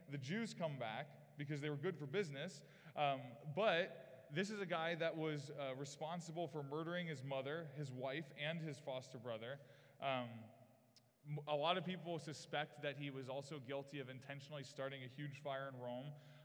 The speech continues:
uh, simply to clear ground for a giant structure that he wanted to build in the middle of the city. Uh, he then blamed that fire on the Christians, and so he would burn Christians alive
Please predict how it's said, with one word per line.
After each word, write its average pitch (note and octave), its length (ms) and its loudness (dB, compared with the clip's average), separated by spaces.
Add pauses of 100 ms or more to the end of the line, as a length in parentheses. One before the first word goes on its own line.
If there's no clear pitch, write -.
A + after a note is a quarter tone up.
uh, A2+ 180 -2
simply D3 420 -2 (120)
to C3 260 -4 (140)
clear C#3+ 200 0
ground B2+ 440 -2 (120)
for C3+ 120 -4
a B2 40 -2
giant C3 340 -2
structure C3 380 -6
that C3+ 140 -2
he C#3+ 80 -6
wanted D3 300 -4
to D3+ 60 -4
build D3 260 -2
in - 20 -10
the B2+ 60 -8
middle C3 200 -4
of B2 80 -8
the - 60 -14
city. D3 260 -8 (460)
Uh, B2+ 180 2
he D3+ 120 0
then D#3+ 320 4
blamed D#3 460 0
that D3 300 0
fire D3 480 2
on C#3+ 200 -2
the C3 80 -4 (120)
Christians, B2 680 -6 (280)
and C#3 140 -4
so D3+ 140 0
he D#3 160 -2
would C#3 240 -2
burn D#3 340 0
Christians C#3+ 520 -6
alive A2+ 580 -2